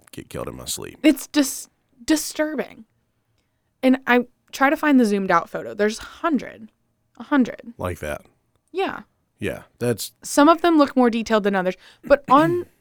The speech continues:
Speaker 2: <clears throat> what possesses you to see these creepy things and be like, "Let's scuba dive there"?
Speaker 1: Why would someone carve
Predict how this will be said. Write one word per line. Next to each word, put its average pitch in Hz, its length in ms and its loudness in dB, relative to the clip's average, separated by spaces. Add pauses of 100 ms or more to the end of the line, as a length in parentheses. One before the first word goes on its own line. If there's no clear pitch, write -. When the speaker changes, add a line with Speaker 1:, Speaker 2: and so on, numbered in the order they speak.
(140)
Speaker 2:
<clears throat> - 280 -20
what 330 420 -4 (680)
possesses 208 800 2
you - 300 -18 (1700)
to 262 160 4
see 269 240 0
these 247 220 2
creepy 254 360 -2
things 233 400 2
and 220 140 -2
be 220 120 4
like, 196 200 0
"Let's 196 280 0
scuba 214 360 0
dive 165 320 0
there"? 170 360 -2 (1400)
Speaker 1:
Why 110 160 2
would 123 140 -2
someone 104 260 0
carve 92 400 0